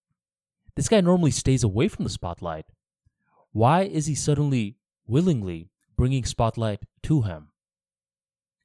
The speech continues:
It's because in this generation,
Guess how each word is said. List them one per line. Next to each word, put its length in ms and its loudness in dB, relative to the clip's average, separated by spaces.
It's 140 -10
because 460 0
in 200 -10
this 300 0
generation, 800 0